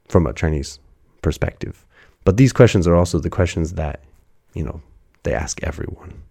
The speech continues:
right? It's just, like, now they're excited to be able to ask them to someone, uh, from a foreign country. <laughs> So I've, I've had, I've answered a lot of these questions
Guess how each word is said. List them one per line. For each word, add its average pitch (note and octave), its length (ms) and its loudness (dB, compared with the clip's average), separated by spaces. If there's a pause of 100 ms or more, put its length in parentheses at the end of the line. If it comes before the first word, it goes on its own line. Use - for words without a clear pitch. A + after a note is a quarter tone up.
(120)
right? C#2+ 220 -6
It's - 120 -10
just, - 160 -4
like, D#2 160 -2
now F2 220 4
they're D#2 160 2
excited D2 460 -4
to D#2 80 -6
be D2+ 80 -2
able D2+ 140 -2
to - 100 -4
ask - 180 -10
them D#2 140 -6
to D2 40 -8
someone, D2+ 400 -6 (400)
uh, - 60 -16
from - 180 -10
a C#2 40 -8
foreign D2+ 340 -8
country. - 460 -16 (260)
<laughs> - 240 -16
So - 320 -8 (420)
I've, F2 220 4
I've E2+ 160 4
had, G2 160 8
I've F2 160 4
answered G2+ 320 6
a F2 60 8
lot F#2 180 8
of F2+ 60 4
these F2 100 2
questions E2+ 340 2